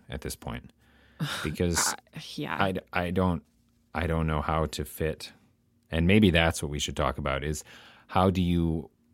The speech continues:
Speaker 1: do anything on summer break?
Speaker 2: How, right. How do you do anything?
Speaker 1: Right. And I, I mean, I think that applies to any parent. I mean, it's hard because your choice is if you work out of the home, you either have to have full-time care or they have to go to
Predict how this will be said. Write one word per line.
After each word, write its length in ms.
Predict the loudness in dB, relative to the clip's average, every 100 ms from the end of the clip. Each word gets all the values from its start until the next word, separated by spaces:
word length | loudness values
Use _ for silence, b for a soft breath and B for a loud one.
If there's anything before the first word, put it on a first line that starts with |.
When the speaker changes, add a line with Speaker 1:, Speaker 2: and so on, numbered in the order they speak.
| -8
Speaker 1:
do 220 | -2 0
anything 640 | 0 0 0 2 2 2 -2 -10 _ _ _ _ _ -4
on 160 | -2
summer 240 | 0 0 0
break? 320 | -2 -6 -14 _ _ _
Speaker 2:
How, 180 | -10 -10 -6
right. 240 | -2 -2 -2 -14 _ _ -6
How 140 | -4
do 80 | 0
you 120 | -2
do 160 | -2 -4
anything? 420 | -4 -8 -10 -14 -16 _ _ _ _ -6
Speaker 1:
Right. 220 | -6 -6 -14 _ _ _
And 120 | 6
I, 220 | 6 8 8
I 40 |
mean, 140 | 10
I 60 | 8
think 160 | 6 6
that 100 | 6
applies 400 | 6 6 4 2
to 120 | -2
any 320 | 2 4 2 0 _ B B B B B B _ 0
parent. 240 | 2 6
I 40 |
mean, 120 | 6 6
it's 100 | 4
hard 340 | 2 4 2
because 300 | 2 0 0
your 80 | -2
choice 320 | 2 2 2
is 120 | -2
if 120 | -2 -2
you 60 |
work 240 | 0 0 0
out 160 | 0
of 80 | 0
the 80 | -2
home, 520 | 0 0 2 0 -2 -4 _ _ _ _
you 160 | -4 0
either 140 | 2
have 160 | 2 0
to 80 | 0
have 300 | 0 -2 -6 -10
full-time 440 | -2 0 2 0
care 340 | 0 0 0
or 160 | -2 -2
they 100 | -2
have 160 | -2 -4
to 80 | -4
go 180 | -4
to 480 | -4 -6 -6 -4 -6